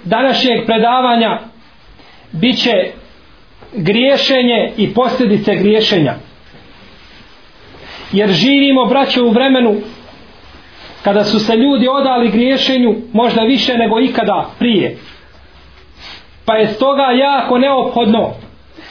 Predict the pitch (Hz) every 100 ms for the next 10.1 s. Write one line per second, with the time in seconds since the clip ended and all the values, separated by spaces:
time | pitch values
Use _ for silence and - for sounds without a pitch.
0 | - 180 220 233 262 269 - 247 175 -
1 | - - - - - - 208 240 254 254
2 | 214 220 233 247 240 233 190 - - -
3 | - - - - - - - 165 196 220
4 | 214 240 226 180 - - - 262 254 208
5 | 247 269 262 262 247 233 226 240 269 262
6 | - - 226 - 285 277 - 262 233 -
7 | 233 214 233 - 254 269 247 226 - 233
8 | 226 - 233 220 233 254 233 220 233 214
9 | 185 226 202 - 165 190 196 190 165 120